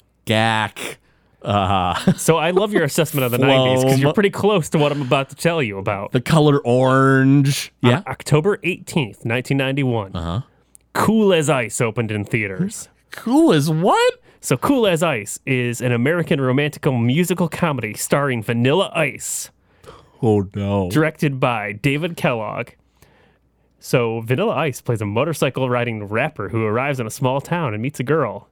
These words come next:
Speaker 2: And he
Speaker 1: Mm-hmm.
Speaker 2: falls in love. Meanwhile, her father is not keen of this.
Speaker 1: Uh-huh.
Speaker 2: I'm gonna show you the poster of this and tell me how dead on this was for you. So the poster is Vanilla Ice standing in front of a motorcycle.
Speaker 1: Oh, my Lord.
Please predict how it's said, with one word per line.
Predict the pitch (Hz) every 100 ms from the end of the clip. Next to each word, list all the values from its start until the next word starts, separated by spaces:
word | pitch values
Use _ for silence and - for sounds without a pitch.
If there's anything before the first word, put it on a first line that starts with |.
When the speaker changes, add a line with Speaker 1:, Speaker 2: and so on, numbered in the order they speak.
| _
Speaker 2:
And | - 196 185
he | 131
Speaker 1:
Mm-hmm. | 190
Speaker 2:
falls | 165 135 131
in | 120
love. | 143 143 98 - _
Meanwhile, | 107 113 98 95 95 95 - _ _ _ _ _
her | - 104
father | - 117 104 95
is | 98 - - - - _ _ -
not | 101 104 123 127 - -
keen | 165 135
of | 104
this. | 107 104 - - _ _ _ _ _ _ -
Speaker 1:
Uh-huh. | 196 180 165 170 185 202 226
Speaker 2:
I'm | 208 -
gonna | 254
show | -
you | 202
the | 170
poster | - 139 120 104
of |
this | 95 95 - - _
and | 131 117
tell | -
me | 170 135
how | - 135
dead | 113 127
on | 123 117
this | 107 -
was | 113 104
for | - - 107 104 _ -
you. | 151 147 131 101 _ _ _ _ _ _ _ _
So | - 147
the | 135
poster | 254 269 - 135
is | 117 110
Vanilla | 117 120 208 123
Ice | 104 120 - - - _
standing | - - - - 156 160 175
in | 180
front | 175 170
of | 175
a |
motorcycle. | 170 131 107 120 104 117 107
Speaker 1:
Oh, | 98
my | 87 76
Lord. | 78 78 78 80 71